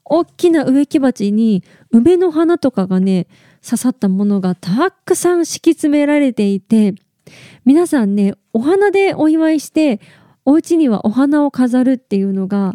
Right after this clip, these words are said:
もう当たり前なので、そこで買って、自分のバイクとか、うん、トラックは買わなかったな。バイクに積んで、でっ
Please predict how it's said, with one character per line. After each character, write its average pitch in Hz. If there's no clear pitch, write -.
も 190
う -
当 214
た 247
り 226
前 220
な 269
の 220
で、 208
そ -
こ 254
で 247
買 247
っ -
て、 -
自 233
分 254
の 254
バ 240
イ 254
ク 208
と 190
か、 190
う 233
ん、 214
ト 202
ラ 254
ッ 359
ク -
は 381
買 -
わ 254
な 269
か 320
っ 320
た 233
な。 196
バ 262
イ 349
ク 285
に 208
積 208
ん 208
で、 226
で 254
っ -